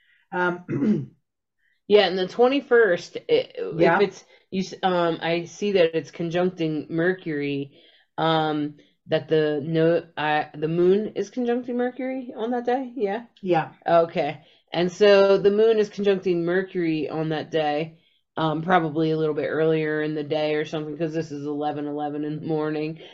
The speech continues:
Speaker 2: So, you know, it could just be a couple of hours before and it would be back a few degrees. You can see that Mercury's gone retrograde on this day.
Speaker 1: Right.
Speaker 2: And so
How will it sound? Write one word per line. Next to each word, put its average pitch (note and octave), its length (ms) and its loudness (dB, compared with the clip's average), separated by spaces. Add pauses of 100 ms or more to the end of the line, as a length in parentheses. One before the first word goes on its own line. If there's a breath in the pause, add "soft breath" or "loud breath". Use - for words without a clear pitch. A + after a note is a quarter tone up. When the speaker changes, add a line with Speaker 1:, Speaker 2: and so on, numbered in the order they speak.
(200 loud breath)
Speaker 2:
So, E3 320 4
you D#3+ 380 -2
know, D3+ 240 -2
it D3 100 -8
could D3+ 160 -4
just C#3 200 -10
be C#3 140 -6
a C3+ 40 -10
couple C#3+ 260 -8
of C#3+ 80 -6
hours C#3+ 300 -4
before C#3+ 420 -6
and C#3 80 -6
it B2+ 100 -6
would C#3 120 -6
be C#3+ 140 -6
back C#3 280 -8
a C3+ 40 -18
few D3 200 -14
degrees. D3 500 -6 (400 loud breath)
You F3+ 120 -4
can G3+ 140 0
see A#3 180 0
that F#3 180 4
Mercury's E3 520 -2
gone D3+ 300 -2
retrograde D#3 640 -2
on D3+ 200 -4
this C#3+ 220 -8
day. D3 480 -4 (220 soft breath)
Speaker 1:
Right. C3+ 260 -6
Speaker 2:
And E3+ 300 0
so E3+ 580 4